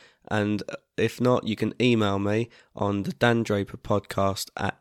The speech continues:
gmail dot com. So like many of us recently, uh, we, there's been a lot of upheaval with jobs, um, whether it's people being furloughed, people working from home.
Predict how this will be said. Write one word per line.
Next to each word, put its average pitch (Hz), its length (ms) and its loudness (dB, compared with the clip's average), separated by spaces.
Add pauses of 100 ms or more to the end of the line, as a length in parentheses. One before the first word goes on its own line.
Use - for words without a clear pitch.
gmail 101 380 0
dot - 220 -4
com. - 280 -4 (1200)
So - 160 0
like 143 240 2
many 117 260 4
of 101 140 0
us - 160 -4
recently, 101 800 -2
uh, 98 400 0
we, 101 1000 -4
there's 110 220 0
been 110 140 0
a 101 40 0
lot 104 140 0
of 107 100 0
upheaval 104 680 0
with 98 400 -2
jobs, 117 560 -2 (340)
um, 98 600 -2
whether 104 320 -2
it's 73 160 -6
people - 280 -6
being 98 240 -2
furloughed, 113 760 2
people 104 300 -4
working 98 300 -4
from 104 200 -6
home. 107 680 2